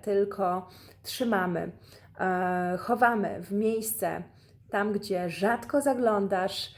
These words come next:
ale najlepiej też, e, zawijamy resztki świec w materiał o tym samym kolorze, zawiązując nitką, najlepiej w tym samym kolorze na trzy supełki i czekamy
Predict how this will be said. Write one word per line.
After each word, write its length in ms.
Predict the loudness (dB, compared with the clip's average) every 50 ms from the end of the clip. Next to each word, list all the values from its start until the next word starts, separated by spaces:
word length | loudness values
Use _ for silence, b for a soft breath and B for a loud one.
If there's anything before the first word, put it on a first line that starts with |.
| B B B B B 0
ale 400 | 4 4 6 6 4 4 2 2
najlepiej 640 | 0 0 0 0 0 -2 -2 -2 -6 -6 -6 -6 -6
też, 540 | -6 -4 -4 -2 -4 -4 -6 -10 -10 -10 -12 -12 -10 -8
e, 520 | -6 -4 -4 -4 -4 -4 -4 -4 -4 -4
zawijamy 760 | -2 -2 -2 -2 -2 0 0 2 2 2 2 0 0 -2 -4 -6 B B B B B B
resztki 500 | 0 2 4 4 2 0 -8 -8 -8 -8
świec 640 | -8 -6 -4 -2 -2 0 0 -2 -2 -4 -6 -8 -8 b b b b
w 300 | -8 -6 0 2 2 2 0 -2 -2
materiał 760 | 0 2 2 2 4 6 8 8 8 6 4 0 0 0 -2 -4
o 80 | -6 -6
tym 220 | -6 -6 -6 -6
samym 440 | -6 -4 -4 -4 -4 -4 -4 -6 -8
kolorze, 760 | -6 -2 0 2 2 4 4 2 2 0 -4 -4 -4 -4 -6 -8 B B B B B
zawiązując 1080 | B 0 2 4 4 2 0 0 -2 -2 -2 -2 -4 -4 -4 -6 -4 -4 -4 -4 -4 -6 -12 -16 -8
nitką, 680 | -4 -2 0 0 0 -2 -6 -6 -4 -4 -4 -4 -4 -6 -8 B B B B
najlepiej 420 | 2 2 4 2 2 -2 -4 -8
w 100 | -8 -6
tym 200 | -2 -2 -2 0
samym 360 | -2 -2 0 0 0 0 -2
kolorze 520 | -4 -2 -2 0 0 0 0 -2 -2 -2 -2
na 160 | -2 -4 -6
trzy 440 | -8 -10 -10 -6 -4 -2 -2 -4 -6 -8 B B B B B B
supełki 840 | B -2 -2 0 2 4 4 4 4 2 0 -6 -12 -12 -12 -12 B B B B B -10 -4
i 300 | -2 0 0 0 -2 -4 -6 -14 -14 -10
czekamy 560 | -10 -8 -6 -4 -4 -2 -2 -2 -2 -4 -6